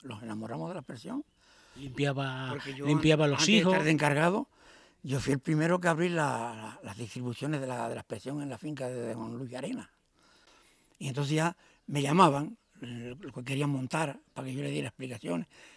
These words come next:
Speaker 1: Y yo las explicaciones que le daba, decía, "Vamos conmigo a la finca". Y tú ves la finca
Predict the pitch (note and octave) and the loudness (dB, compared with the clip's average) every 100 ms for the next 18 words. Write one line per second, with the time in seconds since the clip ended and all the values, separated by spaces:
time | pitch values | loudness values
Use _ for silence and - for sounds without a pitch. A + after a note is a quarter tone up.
0 | - C3 C#3 E3+ D#3+ D#3+ C#3+ E3 E3 D#3 | -10 0 8 8 8 2 -2 -2 -4 0
1 | D#3 F3 C#3+ C3+ B2 D3+ A#2+ A#2 B2 B2 | 2 2 2 -2 -4 -6 -6 -8 -6 -8
2 | A#2 A#3 D4+ - A#3 _ _ _ _ _ | -8 -6 -6 -8 -16 _ _ _ _ _
3 | - - C#3 D3+ A2+ C3+ A#3 | -18 -8 -4 -4 -4 -8 -8